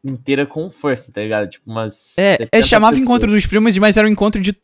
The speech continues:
Speaker 2: todo mundo, assim. Era encontro da
Speaker 1: É.
Speaker 2: família. Era muita gente, velho. Num sítio gigantesco,
Speaker 1: E,
Speaker 2: fazendo
Speaker 1: e nem
Speaker 2: várias
Speaker 1: sempre
Speaker 2: paradas, tipo.
Speaker 1: todo mundo conseguia ir. Tipo, sempre faltava alguém. Tipo, às vezes
Speaker 2: É,
Speaker 1: faltava
Speaker 2: sim,
Speaker 1: o
Speaker 2: sempre
Speaker 1: Biel,
Speaker 2: faltava alguém.
Speaker 1: faltava...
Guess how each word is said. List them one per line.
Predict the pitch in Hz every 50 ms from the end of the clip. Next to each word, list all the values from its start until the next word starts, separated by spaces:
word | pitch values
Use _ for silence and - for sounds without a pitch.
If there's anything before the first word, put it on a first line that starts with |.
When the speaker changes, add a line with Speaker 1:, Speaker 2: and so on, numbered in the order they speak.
| _ _
Speaker 2:
todo | - 196 220 214 202 240 233
mundo, | 226 202 185 170 151 127 113
assim. | 107 - 104
Era | 107 117
encontro | 127 123 - 147 160 -
da | 151
Speaker 1:
É. | 170
Speaker 2:
família. | - 127 185 190 180 165 139 120 120
Era | 113 131 160 160
muita | 165 160 160 170 185 190 190 180 - - 156 143
gente, | 139 135 135 123 110 - 113 107
velho. | 98 98 98 110
Num | 131 147 147
sítio | - - - - 160 160 - 160 151
gigantesco, | 135 147 143 160 170 180 180 - _ _ - 147 147 160 170 - - - 185
Speaker 1:
E, | 202
Speaker 2:
fazendo | 196 - - 185
Speaker 1:
e | 185
nem | - -
Speaker 2:
várias | 123 131 -
Speaker 1:
sempre | - - 170 -
Speaker 2:
paradas, | 123 127 127 127 - 190
tipo. | 170 -
Speaker 1:
todo | 180 175 170 175 170
mundo | 165 165 165 160 151
conseguia | 160 156 156 151 - 151 143 143 147
ir. | 143 135 117
Tipo, | 107 - _ _ -
sempre | - 160 151 -
faltava | - 170 160 156 165 147 139 147
alguém. | 147 143 120 113 101 92 92 98
Tipo, | 110 _ _ 101
às | 104 110 117
vezes | 120 120 117
Speaker 2:
É, | 139 143 139 127 120
Speaker 1:
faltava | 117 110
Speaker 2:
sim, | 117 110
Speaker 1:
o | 107
Speaker 2:
sempre | 107 110 -
Speaker 1:
Biel, | 110 120 123
Speaker 2:
faltava | 127 127 120 110 107
alguém. | 107 110 110 104
Speaker 1:
faltava... | 101 98 101 - 107 101 104 98 101 101 92 87 85 80 90 113